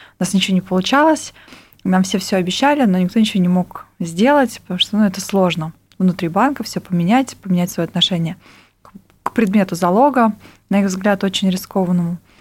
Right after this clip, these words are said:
Поэтому мы параллельно своим похождениям писали, писали во все инстанции, станции. Совершенно случайно дописались до аналитического центра при правительстве Москвы, на основании чего, а, президент России Владимир Владимирович Путин,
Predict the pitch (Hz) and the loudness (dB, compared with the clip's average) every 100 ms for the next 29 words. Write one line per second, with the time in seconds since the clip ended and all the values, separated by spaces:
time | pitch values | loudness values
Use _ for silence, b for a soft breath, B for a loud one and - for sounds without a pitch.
0 | b b b b _ 208 214 220 220 214 | b b b b _ -2 2 4 4 4
1 | 202 208 226 196 - 214 220 220 185 190 | 4 4 4 2 2 2 2 2 0 -2
2 | 196 196 185 - 208 202 190 175 170 - | 0 0 0 -2 0 0 0 0 -2 -2
3 | 190 170 - - 185 175 170 - 175 175 | -2 -2 -6 -2 -2 0 -4 -4 -4 -4
4 | - 254 302 226 214 226 247 240 185 185 | -2 -2 -2 -6 -2 0 2 0 -4 -8
5 | B B B B B - 285 330 269 240 | B B B B B -2 0 0 0 0
6 | 294 359 247 220 220 269 269 196 214 208 | 2 4 2 0 0 0 2 2 2 2
7 | 208 214 233 - - 190 233 220 185 - | 2 0 -4 -6 -8 -4 -2 -2 -2 -6
8 | 190 185 202 220 196 190 190 180 190 - | -4 -2 -2 -2 -4 -4 -2 0 0 -2
9 | 247 294 254 214 196 196 185 185 - 214 | -4 0 0 0 -2 0 0 0 -2 0
10 | 294 B B B B B _ - 185 185 | -2 B B B B B _ -2 0 2
11 | 180 180 175 170 180 - 190 196 214 185 | 2 0 -2 -6 -8 -4 -2 0 2 2
12 | - 185 - 196 180 170 - 190 180 180 | 0 -2 -2 0 0 -2 -4 -2 0 0
13 | 170 175 175 175 - 269 - 254 | 0 -2 -2 -4 -2 -2 2 0